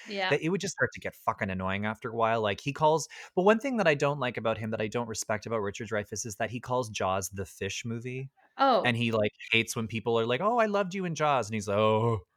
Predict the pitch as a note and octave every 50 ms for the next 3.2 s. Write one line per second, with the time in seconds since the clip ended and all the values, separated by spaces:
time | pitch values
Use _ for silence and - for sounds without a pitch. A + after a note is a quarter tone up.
0 | _ _ _ B2 A#2+ G#2 - - A#2+ A2+ G#2 - - A2 G#2 G#2 G2+ F#2+ G2 F#2+
1 | F#2+ - - D#4+ D4+ C#4+ C4 A#3 G#3 G3 F3+ C#3+ C#3+ D3 D3 D#3 E3 - _ _
2 | _ _ _ - - D#3+ - - - E3+ E3+ F3+ F#3 F#3 - - - - G#3 G#3
3 | G#3 G3+ G3+ G3